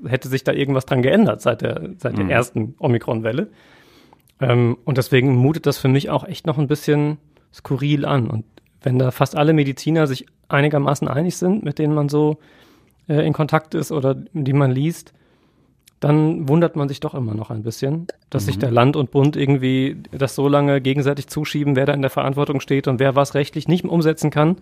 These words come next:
Speaker 1: dass ich gespannt bin, wie sich das die nächsten ein, zwei Wochen wieder entwickelt.
Speaker 2: Mhm. Ganz kurz zum Schluss, wenn die Maskenpflicht tatsächlich das erste Mal seit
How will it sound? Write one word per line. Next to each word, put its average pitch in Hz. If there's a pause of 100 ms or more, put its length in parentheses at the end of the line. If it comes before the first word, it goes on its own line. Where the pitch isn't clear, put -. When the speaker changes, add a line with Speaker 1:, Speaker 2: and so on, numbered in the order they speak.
(960)
Speaker 1:
dass 127
ich 139
gespannt 139
bin, 147
wie 147
sich 143
das 147
die 139
nächsten 139
ein, 135
zwei 139
Wochen 135
wieder 131
entwickelt. 123 (320)
Speaker 2:
Mhm. 104 (320)
Ganz 135
kurz 190
zum 185
Schluss, - (220)
wenn 143
die 160
Maskenpflicht 156
tatsächlich 147
das 117
erste 127
Mal 120
seit 104